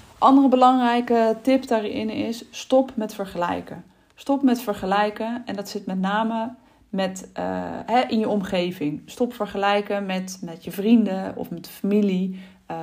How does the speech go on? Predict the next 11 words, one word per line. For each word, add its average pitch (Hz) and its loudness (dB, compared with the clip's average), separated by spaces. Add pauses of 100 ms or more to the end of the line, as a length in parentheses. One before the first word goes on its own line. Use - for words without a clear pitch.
stop 226 0
met 185 -2
jezelf 190 -2
te 190 -6
vergelijken 185 -6
met 175 -10
mensen 190 -6
die 180 -4
op - -8
social 190 -2
media, 196 0